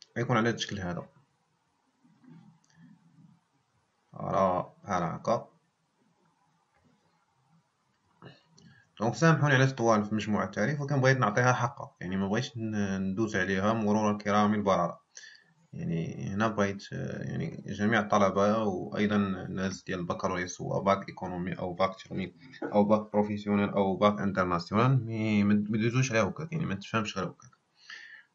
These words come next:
صافي؟ راه ماشي مهم غير الشروط، ولكن اللي كتهما مزيانين، يعني تعرف شنو دير في كل حالة مزيان.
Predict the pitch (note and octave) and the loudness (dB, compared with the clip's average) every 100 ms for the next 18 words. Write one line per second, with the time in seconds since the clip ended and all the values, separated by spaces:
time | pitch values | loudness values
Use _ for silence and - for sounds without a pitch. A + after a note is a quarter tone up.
0 | - - A#2+ B2+ _ _ - F#2+ G#2 C#3 | -14 -6 -6 -6 _ _ -4 -2 2 4
1 | C3+ B2+ A#2+ B2 - A2+ A#2+ C3+ A#2+ B2 | 4 4 2 0 0 0 2 2 2 0
2 | B2+ C3 B2+ B2+ B2 C3 G#2 F2 E2+ F3 | 0 0 0 2 2 2 2 0 -2 -2
3 | F2+ G2 - - - G2+ - - - - | 4 4 4 0 -4 -4 -4 -12 -12 -6
4 | - G#2+ C3 A#2 G2+ | 2 4 4 2 -2